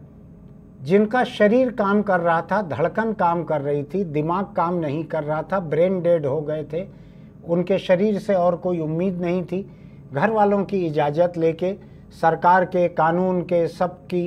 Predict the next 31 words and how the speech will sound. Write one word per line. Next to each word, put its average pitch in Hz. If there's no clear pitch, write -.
इजाज़त 147
लेकर 156
ये 170
xenotransplantation 196
ये 175
किया 165
गया 143
था। 127
सूअर 208
की 208
किडनी 185
पहले 196
भी 196
लगाई 175
गई 180
थी 175
इंसानों 160
में, 185
लेकिन 165
कामयाब 147
नहीं 123
हुई 110
थी। 110
तो 247
अब 269
इससे 262
एक 240
सबक 240
लिया 226
गया, 175
उसकी 208